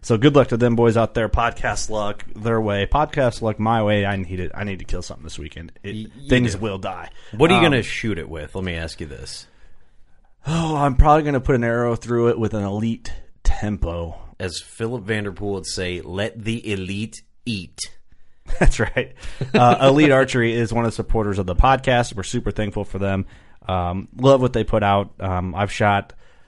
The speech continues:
Speaker 1: I've owned a Synergy. That was one of my favorite bows of all time. Um, and now I have the Tempo,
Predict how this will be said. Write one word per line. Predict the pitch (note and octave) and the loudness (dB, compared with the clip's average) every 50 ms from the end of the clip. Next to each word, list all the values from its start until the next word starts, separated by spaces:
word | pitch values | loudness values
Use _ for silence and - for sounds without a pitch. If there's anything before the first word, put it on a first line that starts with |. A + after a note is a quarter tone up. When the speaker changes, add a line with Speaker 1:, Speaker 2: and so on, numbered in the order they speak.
| - - | -10 -4
Speaker 1:
I've | A2+ A2+ | 0 0
owned | B2 A2+ G2 | 0 0 0
a | F2+ | -4
Synergy. | - - C#3+ C#3 C3+ B2+ A#2 C3 C3 B2+ A2+ | -2 0 2 2 2 2 0 0 0 0 2
That | G#2+ G#2 | 2 4
was | G#2+ G#2 | 4 4
one | G#2+ G#2+ | 4 2
of | G#2 | 2
my | G2+ G2 | 2 0
favorite | - - A#2 G#2 G2+ G2 | 2 0 0 2 0 0
bows | F#2+ G2 F#2+ F#2+ F#2+ F#2+ | 2 2 2 2 2 0
of | F#2 E2+ | 0 -2
all | F2+ F2+ F2+ | -2 -2 -2
time. | F2 - - A2+ A2 G#2+ G#2+ G#2+ G2+ - - - - - - - - | -2 0 0 2 2 2 2 0 0 -2 -8 -16 -20 -20 -18 -10 -6
Um, | F#2+ F2+ F2+ F2+ F2+ | -4 -4 -4 -4 -4
and | F2+ | -4
now | G2 G2 G2 G#2 | -2 -2 0 0
I | G2+ G2+ | 0 0
have | F#2 G2 F#2+ F2+ F2+ F2 F2 | -2 -4 -4 -6 -6 -6 -6
the | - G#2 F#2+ F#2 F2+ F2 F2 F2 E2+ - - - - - - - - _ - - - - - - - - - - _ - - - | -4 -4 -4 -4 -4 -6 -6 -8 -10 -12 -14 -18 -20 -20 -20 -20 -20 _ -20 -20 -20 -20 -20 -20 -20 -20 -20 -20 _ -20 -14 -2
Tempo, | - - D3 D#3 - - A2+ G#2+ A#2 C3 - | 2 4 6 6 6 6 6 6 6 4 0